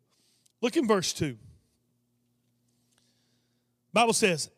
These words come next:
"As was his custom." I'm gonna stop right there. "As was his custom." Now, that may not make much sense to you, but I wanna break down what that says. "As was his custom."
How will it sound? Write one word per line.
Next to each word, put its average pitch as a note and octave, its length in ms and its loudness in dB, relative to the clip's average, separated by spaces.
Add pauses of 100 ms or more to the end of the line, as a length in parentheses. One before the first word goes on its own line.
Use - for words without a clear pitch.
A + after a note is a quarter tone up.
(260)
"As C4+ 320 0
was C4+ 280 2
his B3 280 4
custom." E3+ 580 -2 (880)
I'm F#3+ 40 -16
gonna F#3+ 80 -8
stop F3 320 -6
right B2 100 -16
there. G#2+ 160 -20 (1000)
"As C#4+ 400 2
was B3 640 0 (160)
his - 320 0
custom." - 580 -4 (1200)
Now, B3 140 -10
that E4 120 0
may D#4 100 -4
not C4 180 0
make B3 160 0
much A3+ 140 0
sense A#3 260 -4
to G#3 80 -10
you, G3 40 -10
but B3+ 100 -2
I - 20 0
wanna C#4+ 160 0
break G#3+ 260 -4
down G3 240 -4
what F#3+ 200 -6
that F3 180 -8
says. C#3+ 500 -12 (1040)
"As C#4 320 0
was C#4 240 2
his B3 240 0
custom." F#3 560 -4